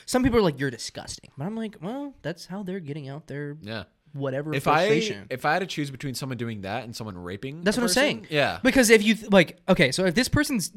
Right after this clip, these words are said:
Speaker 1: typically using a toy or, like, using something like that to pleasure themselves, in, let's think the worst case possible, and in that sense, you'd go, "I would rather you be doing that than going out and hunting and being a predator."
Speaker 2: Yeah.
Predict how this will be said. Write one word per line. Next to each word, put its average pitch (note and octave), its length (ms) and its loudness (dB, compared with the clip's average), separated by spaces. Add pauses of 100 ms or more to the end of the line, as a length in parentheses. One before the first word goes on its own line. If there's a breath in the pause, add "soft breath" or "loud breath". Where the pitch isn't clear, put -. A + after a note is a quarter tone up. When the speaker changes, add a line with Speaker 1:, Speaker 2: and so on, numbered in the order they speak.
(220)
Speaker 1:
typically F#3+ 380 2
using C#3+ 360 0
a A2 60 -10
toy A#2+ 320 -6
or, G#2+ 100 -10
like, B2+ 180 -6
using D3 280 0
something C#3+ 240 -4
like B2+ 100 -6
that B2+ 80 -8
to A#2 80 -14
pleasure B2 260 -8
themselves, A#2 380 -6 (380 loud breath)
in, F3 340 6 (100)
let's F3+ 220 0
think D#3 360 -2
the D3 100 0
worst C#3+ 460 0
case A#2+ 200 -8
possible, B2+ 640 -8 (720 soft breath)
and D#3 140 8
in D3 80 6
that D3 240 4
sense, C3 400 -2
you'd B2+ 200 -4
go, B2 520 2 (160)
"I C3+ 140 4
would C#3+ 180 0
rather C3+ 260 2
you E3+ 140 0
be C#3+ 140 -2
doing B2+ 400 -4
that A2 420 -2
than A#2+ 300 -10
going A#2+ 280 -6
out A#2 140 -8
and G#2+ 140 -16
hunting A2+ 500 -14
and G#2+ 100 -20 (220)
being A#2 160 -6
a A2 60 -14
predator." G#2+ 540 -8 (120)
Speaker 2:
Yeah. F#2 240 -6